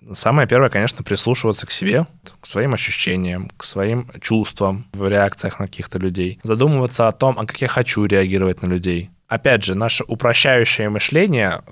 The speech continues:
которому свойственно вешать ярлыки на людей, может пойти по неэффективному пути, где я обвешиваю ярлыками людей, но просто это люди такие.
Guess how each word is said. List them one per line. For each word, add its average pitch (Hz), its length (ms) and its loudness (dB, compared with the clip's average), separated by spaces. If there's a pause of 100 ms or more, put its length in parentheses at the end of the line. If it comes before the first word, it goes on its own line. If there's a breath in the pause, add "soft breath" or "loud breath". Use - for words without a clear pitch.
которому 107 400 -2
свойственно 110 500 0
вешать 104 320 -2
ярлыки 107 540 -4
на 113 140 -6
людей, 107 480 0
может 160 280 0
пойти 135 300 0
по 131 120 0
неэффективному 123 720 0
пути, 233 400 0 (200)
где 110 200 -2
я 135 140 6
обвешиваю 117 640 2
ярлыками 113 480 0
людей, 147 300 4
но 127 100 2
просто 135 280 0
это 117 120 0
люди 120 280 2
такие. - 420 -6